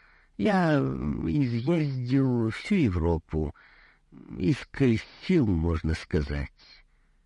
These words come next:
Безмолвное лицо Марии Николаевны, обращённое в мою сторону, так будто и кричало: «Кто больше?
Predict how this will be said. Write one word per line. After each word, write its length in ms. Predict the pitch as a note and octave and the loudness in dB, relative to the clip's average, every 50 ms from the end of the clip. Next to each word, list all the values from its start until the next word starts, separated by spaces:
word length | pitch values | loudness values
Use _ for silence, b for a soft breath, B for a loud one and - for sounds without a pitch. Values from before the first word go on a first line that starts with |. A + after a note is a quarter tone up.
| _ _ _ _ _ _ _ _ _ _ _ _ - | _ _ _ _ _ _ _ _ _ _ _ _ -4
Безмолвное 720 | - E2+ G2+ A#2 A2 B2 D3+ F3+ G#3+ G3+ F#3 F3 E3+ F3 E3 | -2 0 2 2 2 2 2 2 2 2 2 2 2 2 2
лицо 300 | D#3 D3+ C#3+ - E3+ E3 | 2 0 0 0 0 0
Марии 300 | D#3 C#3+ C3 C3+ C#3 C3 | 2 2 2 2 2 2
Николаевны, 560 | B2 A#2 - A#2 A#2+ D3 D3+ D3+ C#3+ C#3+ - b b b b b | 2 0 0 0 0 0 0 0 -2 -2 -4 b b b b b
обращённое 760 | - G#2 G2+ A2 G#2 - - C#3+ C#3+ C3+ B2 A2+ G#2+ G#2 F#2+ | -4 -2 0 0 0 0 0 0 2 2 2 2 2 2 2
в 60 | G2 | 2
мою 220 | G2+ G2+ F#2+ F#2 | 2 2 0 0
сторону, 460 | - - - B2+ C#3+ C#3+ C3+ C3 B2+ b b b b b b b b b b _ _ _ _ _ | -2 -4 -2 0 0 2 0 0 -2 b b b b b b b b b b _ _ _ _ _
так 240 | - C3 C3 C3 B2 | 0 0 0 0 0
будто 380 | A#2 B2+ - _ _ - C3 | -2 -2 -2 _ _ 2 4
и 100 | B2 B2 | 4 4
кричало: 680 | - - B2 C3 - - - G2+ F2 E2 D#2 D#2 C#2 - | 4 2 0 0 0 -2 -2 -2 0 0 -2 -2 -4 -6
«Кто 320 | - - _ - - A#2 B2 | -8 -18 _ -6 -4 -4 -4
больше? 560 | C3+ C3 B2 - - - - - - - | -4 -6 -6 -8 -10 -10 -8 -8 -8 -10